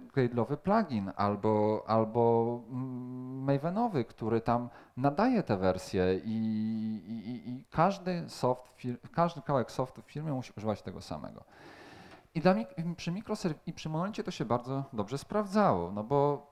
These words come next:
nie chcielibyśmy mieć w naszej monolicie importować na raz siedmiu różnych wersji tej samej biblioteki, ale przy k-, mikroserwisach to się przestaje sprawdzać, ponieważ znowu tracimy tą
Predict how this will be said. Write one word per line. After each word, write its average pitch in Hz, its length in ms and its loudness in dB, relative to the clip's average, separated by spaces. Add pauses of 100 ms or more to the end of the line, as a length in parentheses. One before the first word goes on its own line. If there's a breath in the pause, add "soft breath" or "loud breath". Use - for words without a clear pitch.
(160)
nie 143 100 -8
chcielibyśmy 147 480 -6
mieć 95 100 -2
w 95 40 -6
naszej 98 240 -2
monolicie 98 500 0 (280)
importować 110 600 -2
na 107 120 0
raz 113 240 0
siedmiu 113 360 -2
różnych 110 300 -6
wersji 101 240 -2
tej 123 80 -6
samej 98 280 -2
biblioteki, 104 640 -4 (400 loud breath)
ale 135 140 4
przy - 160 -12
k-, - 180 -16
mikroserwisach 165 760 -4
to - 80 -10
się 202 120 -6
przestaje 95 520 0
sprawdzać, 92 640 -2 (340 soft breath)
ponieważ 156 360 0
znowu 135 600 -2 (400 loud breath)
tracimy 151 560 0
tą 131 760 -2